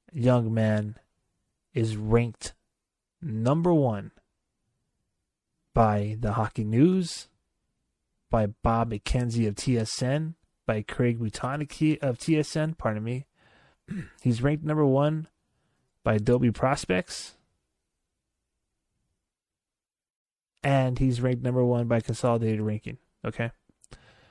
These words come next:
More importantly, from the N H L dot com,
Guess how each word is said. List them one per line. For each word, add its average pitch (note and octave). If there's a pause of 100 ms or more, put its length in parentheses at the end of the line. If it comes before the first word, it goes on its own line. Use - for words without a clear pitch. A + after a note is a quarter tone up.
(200)
More D#3
importantly, C3+ (140)
from B2
the B2
N C#3+
H D3
L C#3+
dot A#2+
com, G#2